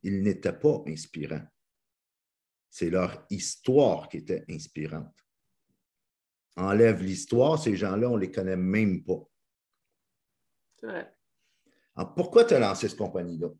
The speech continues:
Speaker 1: Si c'est juste parce que c'est payant, passe à un autre appel.
Speaker 2: Tout à fait.
Speaker 1: Si t'as lancé ce produit-là parce que vraiment, toi, ça te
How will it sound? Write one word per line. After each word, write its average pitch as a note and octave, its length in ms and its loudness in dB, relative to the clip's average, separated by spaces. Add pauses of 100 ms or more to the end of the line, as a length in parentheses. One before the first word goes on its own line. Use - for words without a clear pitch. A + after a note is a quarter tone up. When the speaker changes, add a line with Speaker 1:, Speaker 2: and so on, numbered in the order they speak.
(720)
Speaker 1:
Si - 180 -8
c'est D3+ 240 0
juste G3 240 4
parce - 160 0
que D#3 80 0
c'est D3 180 0
payant, D3 460 -2 (1000)
passe C#3+ 220 0
à C#3+ 60 0
un B2+ 80 0
autre B2 160 0
appel. - 320 -2 (480)
Speaker 2:
Tout F#3+ 80 -12
à E3+ 40 -14
fait. - 220 -20 (800)
Speaker 1:
Si - 300 -8
t'as G3 160 6
lancé D3 360 4
ce F#3 120 -2
produit-là A#2+ 720 2
parce - 320 -8
que A2+ 520 4 (480)
vraiment, C3 680 2 (100)
toi, D3 300 4
ça F#2+ 220 -4
te - 100 -20